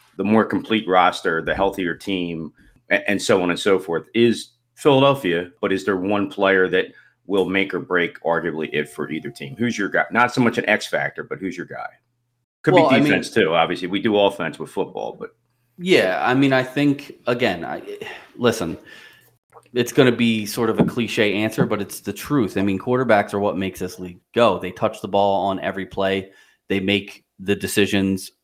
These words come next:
Speaker 2: you know, pretty much on every play. So, and, and especially Jalen Hurts, he makes more decisions per game than Patrick Mahomes does. And, you know, Mahomes may have more pass attempts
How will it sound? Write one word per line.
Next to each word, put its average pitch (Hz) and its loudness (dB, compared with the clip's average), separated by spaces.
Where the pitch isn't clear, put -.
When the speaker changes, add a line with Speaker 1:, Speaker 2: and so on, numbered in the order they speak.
Speaker 2:
you 104 -2
know, 92 0
pretty 101 2
much 95 -2
on 95 2
every 95 -2
play. 92 0
So, 101 2
and, 113 0
and 110 2
especially 117 0
Jalen 98 0
Hurts, 107 -2
he 113 0
makes 113 4
more 113 4
decisions 98 0
per 98 2
game 90 -4
than 98 2
Patrick 101 0
Mahomes 120 4
does. 90 -2
And, 90 -4
you 113 2
know, 90 0
Mahomes 120 4
may 113 6
have 110 6
more 101 2
pass 107 2
attempts 147 0